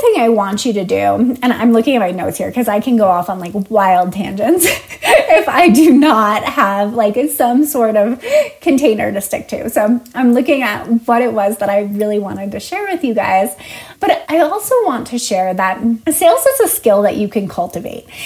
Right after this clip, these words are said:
And I think that this is likewise super important because I think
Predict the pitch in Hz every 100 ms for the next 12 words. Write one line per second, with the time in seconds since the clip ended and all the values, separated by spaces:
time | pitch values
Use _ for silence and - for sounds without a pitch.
0 | - - 330 359 359 302 359 415 359 302
1 | 302 285 - - _ _ _ - 226 -
2 | 254 240 262 226 196 190 196 240 - 302
3 | 294 320 277 220 202 - 214 202 208 196
4 | 240 269 277 285 285 339 427 427